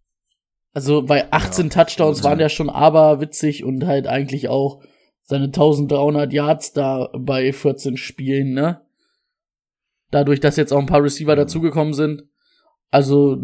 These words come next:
Speaker 1: das wollte ich nur noch mal so reinwerfen, aber dann für mich immer noch auch auf der Nummer eins.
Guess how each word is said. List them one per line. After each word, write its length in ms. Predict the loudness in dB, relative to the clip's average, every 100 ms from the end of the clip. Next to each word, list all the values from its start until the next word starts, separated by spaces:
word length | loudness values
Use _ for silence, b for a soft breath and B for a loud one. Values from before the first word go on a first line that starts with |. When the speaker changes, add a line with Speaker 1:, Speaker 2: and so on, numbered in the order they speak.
| -6
Speaker 1:
das 400 | 0 -2 -2 -8 -12
wollte 540 | -12 -4 2 2 0
ich 100 | -6
nur 140 | -6
noch 120 | -4 -4
mal 160 | -6
so 140 | -6 -6
reinwerfen, 560 | -6 -6 -6 -6 -6
aber 360 | -6 -2 -2 -2
dann 280 | -6 -8 -6
für 160 | -6
mich 240 | -4 -8 _
immer 180 | -10 -8
noch 220 | -8 -10
auch 360 | -6 -8 -8 -10
auf 200 | -10 -8
der 100 | -8
Nummer 320 | -8 -8 -10
eins. 480 | -10 -10 -12 -20